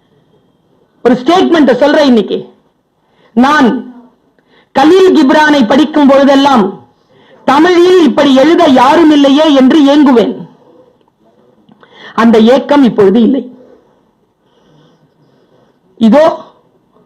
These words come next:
அப்துல் ரஹ்மான் வந்து விட்டார். இவருடைய கவிதைகளை ஆங்கிலத்தில் மொழிபெயர்த்து வெளியிட்டால், யார் இந்த கவிஞன் என்று இந்த உலகம் நிச்சயம் விசாரிக்கும்.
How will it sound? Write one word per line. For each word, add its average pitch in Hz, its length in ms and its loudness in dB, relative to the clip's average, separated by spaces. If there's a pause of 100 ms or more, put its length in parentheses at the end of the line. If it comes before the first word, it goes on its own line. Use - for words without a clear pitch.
(100)
அப்துல் 240 300 0
ரஹ்மான் 285 340 0
வந்து 262 140 2
விட்டார். 240 440 -2 (1120)
இவருடைய 247 380 2
கவிதைகளை 262 600 0
ஆங்கிலத்தில் 254 680 0
மொழிபெயர்த்து 285 600 0
வெளியிட்டால், 277 580 0 (500)
யார் 359 500 2
இந்த 320 200 0
கவிஞன் 330 500 0
என்று 285 300 0
இந்த 254 180 2 (120)
உலகம் 311 360 0
நிச்சயம் 349 400 0
விசாரிக்கும். 247 680 -2